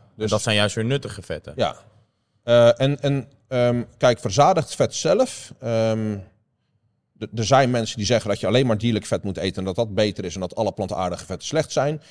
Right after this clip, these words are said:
Speaker 1: Je hebt juist mensen die zeggen dat je zoveel mogelijk dierlijk vet moet schrappen en dat alle plantaardige vetten juist goed zijn. Eh, voor mij ligt de nuance een beetje dat, ehm, verzadigd vet is niet per definitie slecht voor je gezondheid,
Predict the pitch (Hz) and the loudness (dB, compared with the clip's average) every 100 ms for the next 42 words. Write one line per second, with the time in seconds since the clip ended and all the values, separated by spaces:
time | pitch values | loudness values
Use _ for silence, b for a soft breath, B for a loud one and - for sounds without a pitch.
0 | b b 107 92 104 107 - 101 92 90 | b b -4 0 2 2 0 -8 -6 -4
1 | 107 - 90 - 85 113 135 117 101 92 | -4 -2 -6 -6 -10 0 0 0 -4 -6
2 | 87 135 107 - 101 95 90 - 95 95 | -4 -2 -2 -4 -8 -8 -6 -2 -2 -2
3 | 92 - 95 87 87 101 123 139 135 147 | -8 -6 -6 -6 -6 0 2 2 -2 -6
4 | 151 143 131 - 135 143 139 175 b b | 0 0 0 -6 -6 -2 -2 -4 b b
5 | _ _ _ _ 120 123 120 - - 131 | _ _ _ _ -4 -2 -4 -10 0 0
6 | 117 131 180 175 160 - 127 127 147 - | 4 6 6 4 0 -2 2 4 2 0
7 | 120 113 117 110 104 101 - - - 101 | 0 2 2 0 0 0 0 -8 -4 2
8 | 104 101 98 90 _ _ _ _ _ _ | 2 0 -4 -8 _ _ _ _ _ _
9 | _ _ _ _ _ _ _ _ _ _ | _ _ _ _ _ _ _ _ _ _
10 | _ _ _ - - 147 135 123 107 - | _ _ _ -8 4 6 8 6 6 2
11 | - 120 - 131 110 107 139 214 - - | 2 2 2 -4 -2 2 2 2 -2 2
12 | 127 120 120 104 117 113 101 - 147 151 | 2 2 -2 -2 -6 -8 -8 -2 0 0
13 | - 113 107 92 98 104 135 139 135 247 | -2 -4 -4 -4 -6 -4 -2 -2 -2 -4
14 | - | -8